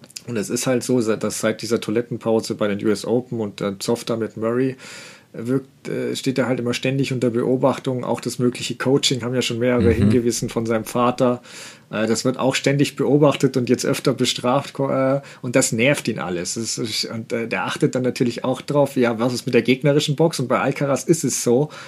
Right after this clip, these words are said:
Speaker 1: dass der auch gern mal Anweisungen bekommt. Und das hat ihn natürlich fürchterlich aufgeregt. Das macht ihn rasend. Und, ähm, er schafft's halt nicht. Medvedev oder Djokovic, die regen sich auch auf und die schaffen's aber, das irgendwie dann da, da daraus Energie zu ziehen. Und das geht bei ihm nicht.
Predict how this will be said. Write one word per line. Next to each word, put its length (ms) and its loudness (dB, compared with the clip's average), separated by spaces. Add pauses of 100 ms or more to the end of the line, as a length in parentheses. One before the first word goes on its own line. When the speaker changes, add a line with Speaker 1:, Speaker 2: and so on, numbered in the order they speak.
(120)
Speaker 1:
dass 180 -2
der 160 2
auch 200 0
gern 180 0
mal 180 0
Anweisungen 560 -2
bekommt. 500 2 (680)
Und 200 6
das 200 2
hat 100 2
ihn 80 4
natürlich 420 2
fürchterlich 600 4
aufgeregt. 560 0
Das 140 -2
macht 200 -4
ihn 80 -2
rasend. 600 -2 (640)
Und, 500 -2
ähm, 600 -6 (180)
er 140 -2 (120)
schafft's 380 0
halt 160 4
nicht. 220 -2
Medvedev 580 2
oder 160 2
Djokovic, 500 2
die 100 2
regen 220 2
sich 200 0
auch 160 4
auf 280 0
und 120 -4
die 80 2
schaffen's 320 0
aber, 120 2
das 140 0
irgendwie 320 0
dann 180 0
da, 120 2
da 240 0
daraus 260 0
Energie 400 0
zu 160 -4
ziehen. 320 -2
Und 100 -6
das 160 0
geht 200 -2
bei 80 2
ihm 160 -2
nicht. 320 -8